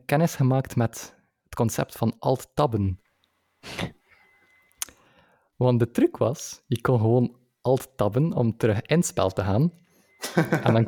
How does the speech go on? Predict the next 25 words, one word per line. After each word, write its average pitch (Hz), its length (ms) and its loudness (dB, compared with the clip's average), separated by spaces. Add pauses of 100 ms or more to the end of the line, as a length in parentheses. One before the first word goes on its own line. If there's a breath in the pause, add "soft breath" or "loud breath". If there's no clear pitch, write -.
kon 127 100 4
je 139 60 6
nog 123 300 4
vijf 123 280 2
tot, 139 440 -2
eh, 104 180 2 (160)
tien 123 160 -2
minuten 120 280 2
langer 110 320 2
spelen. 127 600 2 (760 soft breath)
Sure, 139 760 4
je 123 60 4
had 120 140 4
dan 117 120 2
wel 117 260 0
een - 80 -4
klein 120 340 2
kadertje 131 720 2
en 104 460 2 (100)
je 107 220 0
cursor 143 400 0
was 104 160 2
ook 127 160 -2
nog 104 160 0
zichtbaar. 131 580 0